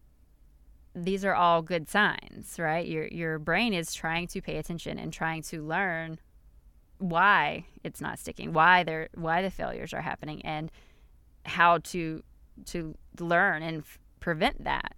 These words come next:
right? That's, that's why it's paying attention. And that's part of,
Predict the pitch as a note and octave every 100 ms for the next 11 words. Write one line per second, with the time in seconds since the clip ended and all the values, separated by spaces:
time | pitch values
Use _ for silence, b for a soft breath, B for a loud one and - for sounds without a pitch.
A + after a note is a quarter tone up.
0 | - D#3 G#3+ - E3 D#3+ F3 - - E3
1 | - - E3+ F3 F3 C#4 - - F#3+ B
2 | B B B - E3 D#3+ - - E3+ -
3 | - - D#3+ D#3 - D#3 D3+ -